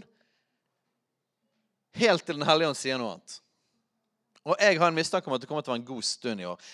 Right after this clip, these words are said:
Det er et stort tema. Fordi at vi har ikke lyst til å bare snakke om ting. Jeg har så lyst at for mitt liv, og nå, jeg ber mye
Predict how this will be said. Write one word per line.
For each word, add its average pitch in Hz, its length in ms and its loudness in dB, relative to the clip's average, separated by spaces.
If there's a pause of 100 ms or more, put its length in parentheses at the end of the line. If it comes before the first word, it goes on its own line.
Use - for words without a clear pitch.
(140)
Det 135 100 0
er 143 80 -2
et - 80 -10
stort - 480 -6
tema. 104 380 -4 (420)
Fordi 170 140 2
at - 20 0
vi 214 80 0
har 208 80 2
ikke 220 80 -2
lyst 196 140 -8
til - 20 -16
å 175 60 6
bare - 160 -2
snakke 202 500 -4
om 165 160 -8
ting. 92 320 -16 (380)
Jeg - 160 -18
har 185 180 -2
så 160 160 -4
lyst - 400 -6 (160)
at - 160 -16
for 165 80 -6
mitt 175 320 -4
liv, 107 160 -6
og 135 80 -2
nå, 147 80 2 (1500)
jeg 147 80 -10
ber 170 240 4
mye 160 340 2